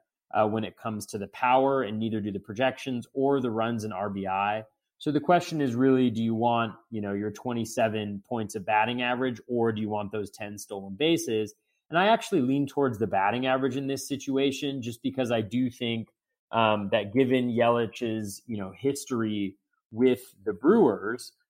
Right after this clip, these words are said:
um, he's shown that he runs. I mean, he had thirty stolen bases in twenty nineteen. He had twenty-two the year before that. Twenty-four seems very, very reasonable. Um, but I think that,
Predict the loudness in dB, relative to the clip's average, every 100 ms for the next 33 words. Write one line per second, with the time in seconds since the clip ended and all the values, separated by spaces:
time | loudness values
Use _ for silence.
0 | 0 2 2 0 -4 -2 4 6 6 4
1 | 0 4 4 4 -2 -14 -12 -8 -8 -4
2 | -2 -2 -2 -2 -2 0 -2 -2 -6 -6
3 | -8 -12 -16 -10 -8 -8 -8 -12 -6 -4
4 | -2 -2 -4 -8 -10 -10 -8 -10 -10 -6
5 | -4 -6 -8 -8 -6 2 2 2 0 _
6 | _ _ 0 0 2 2 2 0 -2 -4
7 | 0 2 4 2 2 2 0 -2 -2 -2
8 | -2 0 0 -2 -6 _ _ _ 0 2
9 | 4 0 2 10 10 10 4 0 0 0
10 | -2 0 4 6 6